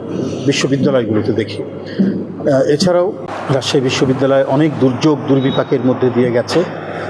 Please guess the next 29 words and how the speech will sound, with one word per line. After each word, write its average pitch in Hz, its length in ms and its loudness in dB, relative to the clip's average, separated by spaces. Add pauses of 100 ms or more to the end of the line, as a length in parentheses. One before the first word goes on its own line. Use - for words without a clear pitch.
(140)
আহ, 135 460 -2
আর 139 220 0
যেন 156 140 2 (540)
মানে 117 240 2 (540)
কোনো 151 460 2 (380)
ফ্যাসিবাদের 214 760 2 (400)
ছায়া 170 360 2
যেন 165 180 2
এখানে 139 420 2
প্রলম্বিত 165 460 2
না 107 180 0
হয়, 117 200 -4 (380)
ছায়া 165 280 2
যেন 143 200 2
না 120 240 2
পড়ে। 113 180 2 (480)
এই, 147 80 4
এই, 151 240 4
এটা 147 160 2
এখানে 156 260 2
যেন 151 160 2 (100)
সম্পূর্ণরূপে 214 920 2 (360)
গণতান্ত্রিক 143 580 2 (380)
পরিবেশ 165 420 2
থাকে 208 300 2 (320)
এবং 139 160 2
আমাদের 147 280 4
সমাজ, 160 800 0 (260)
সমাজের 160 580 2